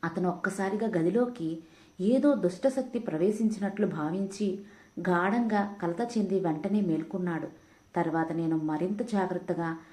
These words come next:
మా తల్లిదండ్రులను నిద్ర లేవకుండా వారిని చూశాను. నేను ఎవరినైనా ఎక్కడున్నారో తలుచుకోగానే అక్కడ ఉండేవాణ్ణి. అయితే వారు ఉన్న ప్రాంతాన్ని నేను చిత్రించుకోలేకపోతే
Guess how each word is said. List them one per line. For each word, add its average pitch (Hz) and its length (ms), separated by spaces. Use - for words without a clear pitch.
మా 185 160
తల్లిదండ్రులను 190 720
నిద్ర 165 320
లేవకుండా 175 680
వారిని 156 340
చూశాను. 175 400
నేను 165 180
ఎవరినైనా 226 840
ఎక్కడున్నారో 254 840
తలుచుకోగానే 214 920
అక్కడ 208 320
ఉండేవాణ్ణి. 170 680
అయితే 160 480
వారు 175 460
ఉన్న 202 180
ప్రాంతాన్ని 202 640
నేను 165 440
చిత్రించుకోలేకపోతే 170 1400